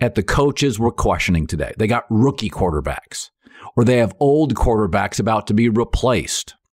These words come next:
And look who's winning in the N F L today and who we think more of as a coach. Cliff Kingsbury, take that for example.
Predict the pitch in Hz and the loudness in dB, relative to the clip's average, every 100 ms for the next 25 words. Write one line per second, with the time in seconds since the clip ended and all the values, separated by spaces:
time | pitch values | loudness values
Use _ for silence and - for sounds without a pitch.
0 | _ 143 143 160 147 196 190 143 131 156 | _ 0 2 2 2 0 2 0 0 2
1 | 165 143 117 101 95 87 98 87 120 101 | 2 2 4 4 2 0 0 -2 0 0
2 | 104 117 117 156 151 147 151 127 110 123 | 0 0 2 2 2 0 -2 -2 2 4
3 | 135 123 98 92 87 - 85 73 - - | 4 4 2 0 -2 -2 -4 -4 -12 -6
4 | 190 185 170 147 - - - - 131 127 | -4 0 0 0 0 -2 -2 -4 -2 -2
5 | - 101 90 78 - - | 0 0 0 -4 -6 -18